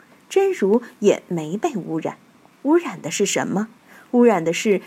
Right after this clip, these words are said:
你不晓得你是什么，你是随着外面的风浪在动。所以佛法里面经常用波与水的关系来形容真如和念头。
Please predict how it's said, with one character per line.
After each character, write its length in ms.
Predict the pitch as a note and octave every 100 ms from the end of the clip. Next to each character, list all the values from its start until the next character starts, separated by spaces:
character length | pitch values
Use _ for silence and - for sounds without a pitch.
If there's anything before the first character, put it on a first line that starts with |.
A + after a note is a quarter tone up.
| -
你 120 | A3
不 160 | G#3+ D#4+
晓 460 | - - D#3+ - -
得 180 | D#3
你 180 | A#3+ B3
是 160 | - D#3+
什 200 | - -
么， 180 | E3+ - _ _ _
你 100 | C#4
是 120 | C#4
随 180 | E4+ C#4+
着 120 | D4
外 280 | D#4+ F#4+ E4
面 180 | B3 G#3+
的 100 | F#3
风 400 | F#3 - D#4+ E4+
浪 300 | F4+ F4+ E3
在 180 | D#3+ D3
动。 200 | D3 - _ _ _ _ _ _
所 180 | - A#2+
以 180 | - - _ _
佛 200 | - A#3+
法 220 | C4 F4+
里 140 | D#4+ -
面 220 | F#3 F3+
经 220 | A#3 D#4+
常 240 | - G3+
用 240 | A#3+ C4+ G#3
波 400 | - D#4 E4 E4
与 120 | G3 A#3+
水 320 | - G#3+ -
的 100 | F#3+
关 220 | A3+ C4
系 300 | C#4 A3 B2+ - -
来 100 | F3
形 300 | E3 F#3 E3+
容 300 | D#3+ D3 D3 - -
真 240 | D4 C4+
如 200 | C4 -
和 120 | E3+
念 300 | G3 D#4 C#4
头。 220 | - -